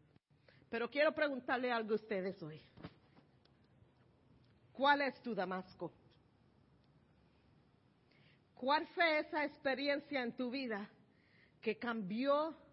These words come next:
todo en tu vida? Tu manera de pensar, tu manera de actuar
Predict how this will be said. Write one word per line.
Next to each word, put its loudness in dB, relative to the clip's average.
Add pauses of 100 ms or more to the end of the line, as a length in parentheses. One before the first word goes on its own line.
(680)
todo 4 (1120)
en -2
tu -4
vida? -4 (800)
Tu -4
manera 0
de 0
pensar, -4 (720)
tu -6
manera -2
de -2
actuar -4